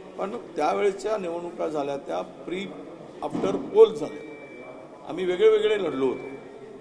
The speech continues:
आणि वेगळे वेगळे लढून एकत्र येऊन सरकार स्थापन केलं. आता मात्र आम्ही एकत्र लढत आहोत आणि एकत्र लढत असताना एकत्ररित्या बसून निर्णय घेणं आणि चेहरा ठरवणं हे काही कालावधीमध्ये होईल.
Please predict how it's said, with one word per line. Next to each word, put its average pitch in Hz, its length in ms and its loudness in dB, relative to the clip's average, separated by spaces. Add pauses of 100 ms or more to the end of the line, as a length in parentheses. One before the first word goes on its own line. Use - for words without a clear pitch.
(480)
आणि 175 120 -6
वेगळे 156 260 -2
वेगळे 185 360 2
लढून 160 280 2 (800)
एकत्र 160 440 -4
येऊन 165 240 0
सरकार 135 400 -4
स्थापन 120 340 -10
केलं. 107 220 -12 (720)
आता 143 280 -4
मात्र 214 300 -4
आम्ही 196 320 -2
एकत्र 185 360 -4
लढत 185 300 2
आहोत 135 200 -4 (640)
आणि 147 140 -4
एकत्र 180 520 -4
लढत 175 280 0
असताना 160 480 -4
एकत्ररित्या 170 760 -4
बसून 151 320 -2
निर्णय 160 320 -2
घेणं 135 260 -4 (720)
आणि 156 160 -8
चेहरा - 320 -2
ठरवणं 151 420 -4 (600)
हे 214 100 0
काही 208 240 -2
कालावधीमध्ये 220 600 0
होईल. 233 340 2